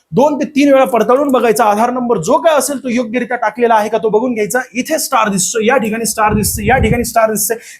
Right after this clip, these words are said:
ज्या ज्या ठिकाणी स्टार दिसते ते सगळी माहिती महत्त्वाची असते, ती भरायची असते आणि योग्यरित्या भरायची असते. ही माहिती नाही भरली तरी चालेल. या व्यतिरिक्त बघा, लिंग मागच्या वेळेस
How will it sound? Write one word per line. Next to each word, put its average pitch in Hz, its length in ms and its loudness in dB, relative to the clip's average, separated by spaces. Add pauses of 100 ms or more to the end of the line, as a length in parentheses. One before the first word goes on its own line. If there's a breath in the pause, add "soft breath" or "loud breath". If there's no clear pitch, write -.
ज्या 254 180 4
ज्या 320 120 4
ठिकाणी 277 300 0
स्टार 247 280 0
दिसते 233 300 -6
ते 226 100 -8
सगळी 247 460 0
माहिती 226 280 0
महत्त्वाची 208 460 2
असते, - 260 -2
ती 220 120 -8
भरायची 220 440 0
असते 214 280 -2 (280 loud breath)
आणि 226 160 4
योग्यरित्या 240 440 2
भरायची 180 360 -2
असते. 151 240 -8
ही 208 80 -6
माहिती 254 300 -2
नाही 254 200 2
भरली 247 300 0
तरी 247 120 0
चालेल. 214 340 2 (300 loud breath)
या 247 120 4
व्यतिरिक्त 311 360 0
बघा, 302 200 2
लिंग 285 400 0 (220)
मागच्या 226 400 -4
वेळेस 247 540 0